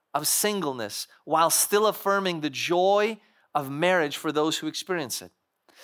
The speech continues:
That singleness is actually used for the good of the people and to be truly a transformation for a community when you can focus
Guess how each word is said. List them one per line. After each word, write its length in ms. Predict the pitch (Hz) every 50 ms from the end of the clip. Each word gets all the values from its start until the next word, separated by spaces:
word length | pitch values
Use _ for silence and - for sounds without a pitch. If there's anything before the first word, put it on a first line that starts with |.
| - - _
That 140 | - 202 196
singleness 720 | - - - - 269 294 311 277 240 202 180 175 165 -
is 140 | 175 160 156 -
actually 520 | - 180 202 220 254 - - - 240 240 226
used 720 | 185 160 160 180 226 262 277 262 233 214 190 165 - -
for 240 | - - 214 220 220
the 100 | 185 196
good 420 | 165 147 135 - 208 226 247 262 247
of 160 | 240 214 175
the 100 | 180 190
people 680 | - - - - 220 233 233 - - 143 135 135 139 - - - - - -
and 160 | - 196 196
to 120 | - 214 196
be 500 | 165 151 147 202 226 254 262 254 233 185
truly 560 | - - - - 254 294 294 247 196 190 190
a 60 | 175
transformation 1080 | 160 - - 226 220 226 220 - - 208 202 185 185 202 220 247 247 - - 214 180
for 160 | 160 - 196 190
a 40 |
community 520 | 180 - 208 185 180 202 247 262 247 190 165
when 160 | 160 165 170
you 100 | 180 220
can 180 | - 220 190 160
focus 760 | - - - - 226 214 233 240 - 233 220 202 - -